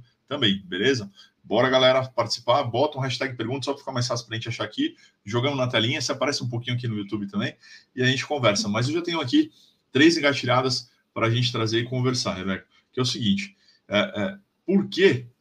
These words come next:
que esse modelo, é que você praticamente me deu essa resposta, né? Mas eu, eu quero que você traga ela aqui na, na, na, na íntegra, né? É, por que que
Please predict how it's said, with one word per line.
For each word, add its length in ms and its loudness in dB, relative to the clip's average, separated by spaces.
que 100 -4
esse 180 0
modelo, 600 0
é 100 -8
que 260 -12
você 260 -6
praticamente 520 -4
me 80 -6
deu 140 2
essa 180 0
resposta, 500 -2
né? 120 4
Mas 200 -4
eu, 240 -10
eu 140 -8
quero 180 -4
que 80 -12
você 280 -2
traga 280 -2
ela 160 2
aqui 160 -6
na, 300 -4
na, 240 -4
na, 180 -4
na 200 -2
íntegra, 400 0
né? 200 0
É, 300 0
por 160 -2
que 140 0
que 420 0